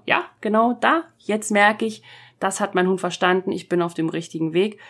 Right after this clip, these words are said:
Oder aber auch, dass du die Gefühle deines Hundes aktiv steuern kannst. Und das ist etwas, was wahnsinnig wichtig ist, auch im Alltag, sag ich mal so. Also das, das ist immer das, weshalb uns alle anderen beneiden, die, die Dummy-Training machen.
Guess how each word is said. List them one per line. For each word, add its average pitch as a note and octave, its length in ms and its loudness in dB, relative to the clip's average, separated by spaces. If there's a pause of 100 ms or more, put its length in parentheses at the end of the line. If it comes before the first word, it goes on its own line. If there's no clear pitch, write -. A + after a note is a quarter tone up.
(380)
Oder C4 300 6
aber A3+ 320 6
auch, G#3+ 220 4
dass F#3+ 280 -4
du G#3 80 -6
die F#3+ 140 -4
Gefühle C#4+ 520 4
deines G#3 320 0
Hundes A3 340 -2
aktiv - 460 -4
steuern E3+ 380 -2
kannst. - 420 -14
Und F3+ 200 -4
das G#3 180 -2
ist A3 100 -6
etwas, G#3 480 0
was G3 240 -4
wahnsinnig A3+ 640 2
wichtig B3+ 460 0
ist, E4+ 320 2 (480)
auch G3 220 2
im G3+ 100 -4
Alltag, G3+ 380 2
sag G3 180 0
ich G3 100 -8
mal G3 160 2
so. G3 180 2
Also F3+ 280 0
das, F3 240 -2
das F#3 220 -12
ist F#3+ 60 -8
immer F#3 180 0
das, F3+ 340 -2
weshalb F3 320 -2
uns F3 140 -4
alle F3 260 0
anderen E3 280 -2
beneiden, C#4 600 6
die, B3+ 140 2
die B3 100 2
Dummy-Training A3+ 520 0
machen. G3+ 260 0